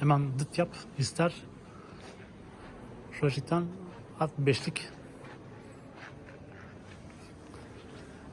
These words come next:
O da mı olmadı? Ne diyor burada? Ha,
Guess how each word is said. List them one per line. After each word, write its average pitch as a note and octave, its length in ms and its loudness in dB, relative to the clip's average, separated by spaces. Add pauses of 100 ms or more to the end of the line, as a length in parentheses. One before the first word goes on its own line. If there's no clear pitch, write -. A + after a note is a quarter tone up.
(1500)
O E3+ 80 12
da F#3+ 80 12
mı E3+ 60 12
olmadı? B2+ 360 12 (1700)
Ne D3 120 10
diyor C#3 180 12
burada? D#3 260 10 (520)
Ha, B2+ 340 6